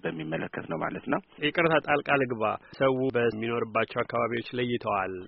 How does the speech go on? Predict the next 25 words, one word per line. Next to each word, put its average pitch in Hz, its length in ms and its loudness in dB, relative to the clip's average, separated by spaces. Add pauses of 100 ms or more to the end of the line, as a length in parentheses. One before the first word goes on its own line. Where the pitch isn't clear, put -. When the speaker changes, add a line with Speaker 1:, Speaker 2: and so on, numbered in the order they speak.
(220)
Speaker 2:
ከመብት 139 380 2
አንጻር 131 320 2
እንዴት 131 200 2
ነው 120 100 0
የተመለከቱት? 107 640 -4 (140)
ሰማንያ 107 400 -2
በመቶ 107 320 -2 (240)
በገጠር 107 460 -2
የሚኖር 101 480 -2
ነው፣ 117 120 -4
ሃያ 107 200 0
በመቶ 104 320 -4 (140)
በከተሞች 101 500 -8
አካባቢ 101 320 -4
የሚኖር 101 400 -4
ነው 104 160 -2 (100)
ብንስማማ 104 680 -2
ቁጥሩን 110 360 -8 (160)
በደምሳሳው 110 640 -2 (240)
የሚመለከተው 151 680 6
ለምን 127 240 2
ሃያውን 120 360 4
ብቻ 104 220 -10
ይሆናል? 95 460 -2
እነኛ 110 340 -2